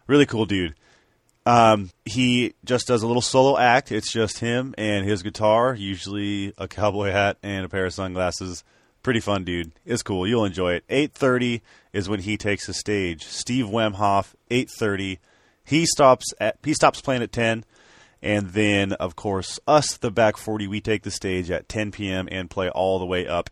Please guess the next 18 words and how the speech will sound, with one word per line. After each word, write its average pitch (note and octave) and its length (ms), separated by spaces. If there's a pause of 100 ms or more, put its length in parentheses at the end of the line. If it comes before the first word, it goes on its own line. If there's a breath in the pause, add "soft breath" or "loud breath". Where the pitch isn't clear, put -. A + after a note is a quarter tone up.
until F#2+ 400
one C#3+ 300
A G2+ 160
M. A#1+ 200 (400 soft breath)
Now, G#2 120
this D#3 180
is A#2 60
the A2 100
kicker, - 400
all F2+ 80
right? G#2 240 (320 soft breath)
We F3 160
quit D#3+ 220
playing A#2+ 240
at - 80
one G2 200
A E2+ 160
M. C#2 180